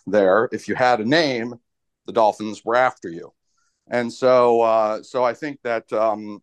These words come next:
you know, if, if we have a little bit of a reality check moment, even though I don't think there were any deficiencies in the room, I think they had great talent,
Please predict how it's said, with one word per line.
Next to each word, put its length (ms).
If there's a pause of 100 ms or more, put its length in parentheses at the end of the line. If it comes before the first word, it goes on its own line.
(100)
you 160
know, 140
if, 80 (200)
if 140
we 100
have 240
a 40
little 220
bit 160
of 100
a 60
reality 560
check 360
moment, 420 (400)
even 300
though 420 (440)
I 200
don't 240
think 180
there 100
were 120
any 260
deficiencies 800
in 100
the 60
room, 460 (120)
I 140
think 220
they 120
had 360 (340)
great 300
talent, 420